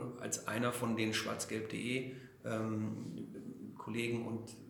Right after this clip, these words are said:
das, da haben wir intern auch sehr, sehr kontrovers drüber diskutiert, weil wir es am Anfang gar nicht glauben wollten, ähm, was da wirklich passiert gerade. Das hat ja keiner geglaubt. Also alle haben gesagt, „Ja, da kommt jetzt wieder was.“ Und nein, aber irgendwann wussten auch wir, ähm,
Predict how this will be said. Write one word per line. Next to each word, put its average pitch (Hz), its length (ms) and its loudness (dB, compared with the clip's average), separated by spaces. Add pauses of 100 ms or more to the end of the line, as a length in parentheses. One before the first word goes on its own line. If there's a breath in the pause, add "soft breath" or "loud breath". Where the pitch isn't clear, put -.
das, - 240 -4
da 107 100 -2
haben 117 120 2
wir 113 100 2
intern 110 360 2
auch 101 120 0
sehr, 113 420 4
sehr 117 280 6
kontrovers 110 420 2
drüber 110 160 0
diskutiert, 107 420 -2
weil 107 100 4
wir 101 40 0
es - 80 0
am - 80 -2
Anfang 107 240 -2
gar 101 80 -2
nicht 101 180 -6
glauben 107 360 2
wollten, 98 340 -2 (560 loud breath)
ähm, 107 340 -2
was - 160 -2
da - 140 2
wirklich - 220 -2
passiert - 380 -4
gerade. 175 200 -8
Das - 160 -4
hat - 100 -4
ja 170 60 -8
keiner - 260 -4
geglaubt. - 400 -10
Also 98 200 -8
alle 95 200 -2
haben 92 120 -2
gesagt, 90 300 -4
„Ja, 101 260 4
da 101 80 4
kommt 107 260 0
jetzt 107 100 0
wieder 98 240 2
was.“ 98 140 0
Und 95 140 -4 (460 loud breath)
nein, 107 200 8
aber 120 120 12
irgendwann 135 380 12
wussten 143 280 8
auch 110 200 4
wir, 151 400 10
ähm, 127 520 6